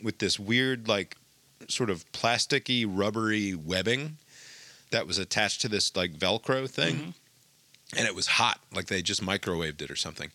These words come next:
Speaker 1: And they stick his hand in it and then wrap it around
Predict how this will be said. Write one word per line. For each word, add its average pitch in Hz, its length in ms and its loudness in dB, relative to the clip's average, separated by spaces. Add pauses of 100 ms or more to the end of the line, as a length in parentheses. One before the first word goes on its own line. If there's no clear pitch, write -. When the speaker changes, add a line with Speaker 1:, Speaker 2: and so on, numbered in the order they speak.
(360)
Speaker 1:
And 110 160 0
they 95 120 2
stick - 400 0
his 120 160 2
hand 139 320 2
in 82 80 -2
it 78 160 -6 (120)
and 110 140 0
then 95 180 0
wrap 110 300 2
it 120 160 2
around 101 800 0